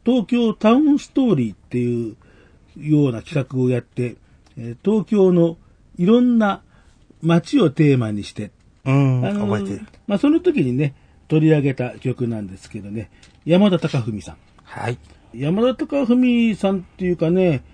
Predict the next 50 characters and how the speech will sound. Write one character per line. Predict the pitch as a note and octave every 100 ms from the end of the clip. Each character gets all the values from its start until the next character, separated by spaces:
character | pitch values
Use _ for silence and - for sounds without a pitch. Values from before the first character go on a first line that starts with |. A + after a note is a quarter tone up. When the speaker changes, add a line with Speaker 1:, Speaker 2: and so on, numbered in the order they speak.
| _ -
Speaker 1:
も | F#3 F#3+ F3+ D#3+ C#3+
う | - -
彼 | G#3 A3+
に | E3
会 | D3+
っ |
た | - C3+
頃 | C3 B2+
は | B2 A#2+
ま | C#3
だ、 | B2+ G#2+ - - - - -
あ |
の、 | G2+ G2+ - -
彼 | - D3+
も | B2
二 | D3+
十 | D#3 F#3 A#3 G#3+ E3+
代 | C3 A#2+ A2+
半 | C3+ G3+
ば | A3
ぐ | G3+
ら | F#3+ C#3
い |
の | G#2+
青 | - E3 D#3+
年 | D3+ C3+
で | C3
し |
た | - A#2
か | F2+
ら、 | - - - - - - - -
え | G#2 G#2
ー、 | G#2
ま |
あ、 | G#2
文 | G3+ F#3+
く | C3+
ん、 | A#2
文 | G#2+ D3
く | A2+ G2
ん |
と | E2+ F2+
ね、 | G#2 - - - -
あ |
の、 | A2
く | - G3
ん | G3
づ | E3
け | E3+
で | D3 C#3+